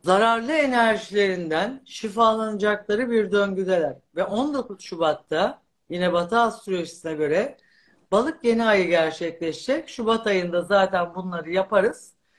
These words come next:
Takip edersiniz. Vizyonumuzu yeniden yapılandırma,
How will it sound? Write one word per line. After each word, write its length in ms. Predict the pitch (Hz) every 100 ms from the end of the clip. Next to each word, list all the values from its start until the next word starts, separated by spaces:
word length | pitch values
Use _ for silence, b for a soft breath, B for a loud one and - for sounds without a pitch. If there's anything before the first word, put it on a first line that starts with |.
| _ _ _
Takip 420 | - 196 190 208
edersiniz. 840 | 196 185 185 185 180 170 139 - - _ _ -
Vizyonumuzu 800 | 262 254 226 262 262 254 240 269
yeniden 440 | 262 247 240 233
yapılandırma, 1300 | 226 220 214 208 202 190 185 170 156 156 185 311 b